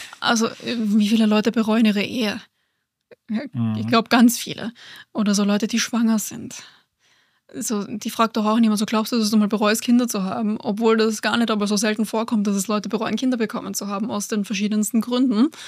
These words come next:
Speaker 1: Und ich denk mir auch so, warum glauben jetzt auch Leute, dass sie das zu ihrem Problem machen müssen? Das ist ja dann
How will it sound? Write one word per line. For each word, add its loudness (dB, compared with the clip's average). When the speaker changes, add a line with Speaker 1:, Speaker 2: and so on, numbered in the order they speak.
Speaker 1:
Und 2
ich -6
denk 6
mir 6
auch 2
so, 2
warum 2
glauben 2
jetzt 0
auch -4
Leute, 2
dass 0
sie 2
das -2
zu -6
ihrem 2
Problem -2
machen -6
müssen? -4
Das -4
ist -4
ja -2
dann 0